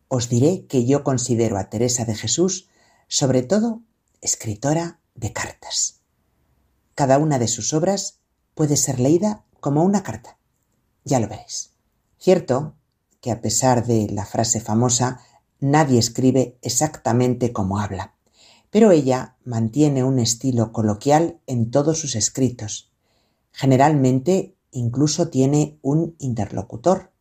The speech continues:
o varios, al que en ocasiones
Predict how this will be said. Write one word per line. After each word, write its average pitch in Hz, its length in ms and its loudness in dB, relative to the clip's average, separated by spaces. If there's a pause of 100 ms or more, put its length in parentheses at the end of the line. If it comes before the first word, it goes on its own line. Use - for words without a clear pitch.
(520)
o 110 100 -6
varios, 151 580 0 (640)
al 131 120 0
que - 80 -2
en 113 80 6
ocasiones 139 840 0